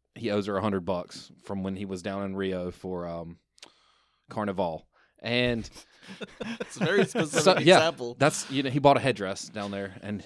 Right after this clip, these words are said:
Speaker 1: he didn't happen to have any of the currency they use down there, so she just, you know, loaned him the money. So if he was trying to make this at his typical bank, he would go to his bank, they would issue liquid funds to another bank, who would then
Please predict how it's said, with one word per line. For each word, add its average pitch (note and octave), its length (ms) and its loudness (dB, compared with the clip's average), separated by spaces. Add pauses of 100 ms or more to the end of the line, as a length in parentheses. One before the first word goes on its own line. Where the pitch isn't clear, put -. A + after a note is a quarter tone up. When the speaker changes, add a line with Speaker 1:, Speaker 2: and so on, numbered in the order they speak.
Speaker 1:
he B2 80 -2
didn't A2 200 -2
happen A2 240 -4
to G#2 60 -4
have G#2 240 -2
any G2+ 200 -6
of F#2 160 -8
the F#2+ 100 -6
currency F#2+ 460 -8
they F2+ 160 -6
use F2+ 220 -8
down E2+ 180 -8
there, F2 140 -8
so F#2 180 -8
she - 140 -12
just, F#2+ 200 -10 (600)
you B2+ 100 -6
know, E2+ 140 -8 (440)
loaned B2+ 240 4
him A#2 80 0
the A2 60 2
money. G#2 240 0
So A#2 220 0 (640)
if B2 100 -8
he F#3+ 60 4
was G#3 120 -2
trying F3 180 4
to D3 60 4
make C3+ 140 4
this A#2+ 320 2
at A#2+ 140 0
his A2+ 160 -6
typical - 340 -4
bank, G2 320 0
he G2+ 60 -8
would G2+ 100 -6
go A#2 80 4
to A#2+ 60 2
his A#2 120 0
bank, G2+ 420 -4 (500)
they G#2 100 2
would A2+ 240 2 (1000)
issue A#2 300 -2
liquid A2 580 -2
funds A2+ 460 -2
to G#2+ 220 -4
another B2 260 2
bank, F#2+ 380 -8 (200)
who A2+ 100 -6
would G2 120 -6
then A2 260 -2